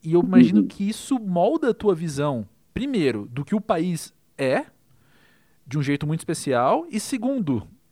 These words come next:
Speaker 1: de como as mudanças acontecem, de como a gente tá sempre sujeito a essas mudanças mesmo, né?
Speaker 2: É verdade, você, é, passa por várias situações,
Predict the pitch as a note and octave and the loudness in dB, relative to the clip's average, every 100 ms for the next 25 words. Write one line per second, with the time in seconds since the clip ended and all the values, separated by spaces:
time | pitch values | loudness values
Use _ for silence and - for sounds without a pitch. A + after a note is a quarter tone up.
0 | _ C3 D#3+ A#3 C4+ A#3+ A3+ A#3+ C#3+ C#4+ | _ -12 -6 -4 0 0 -2 -2 0 -2
1 | E4 B3+ F#3+ E3+ C3+ B2 B2 - G2 _ | -2 -2 -4 -6 -4 -2 -4 -6 -14 _
2 | _ _ B2+ E3 D#3+ E3 F3+ D#3+ F3+ - | _ _ -10 -4 -2 -2 -2 -4 -4 -4
3 | A#3+ D#3+ D#3+ C4+ D3 C#3+ C#3 C3+ B2 B2 | -4 0 0 0 -2 -2 -4 -6 -4 -4
4 | F3 D#3 A#2 G#2+ G#2 C#3+ _ _ _ _ | -6 -6 -6 -4 -8 -10 _ _ _ _
5 | _ - - A#2 G#2+ D3+ D#3 C3 G#2+ F#2 | _ -16 4 6 8 8 10 10 10 6
6 | G2+ - A2+ A2+ A#2+ A#2+ A2 - _ _ | 2 2 6 10 10 10 8 2 _ _
7 | - A2+ A2 G#2+ - - A#2+ B2 A#2+ _ | 0 2 4 4 0 0 0 0 -8 _
8 | _ - A2+ G2 A#2 C#3 B2+ A2+ - A2 | _ -4 -4 2 6 6 6 2 2 2
9 | - B2 C3+ D#3 | 2 2 4 4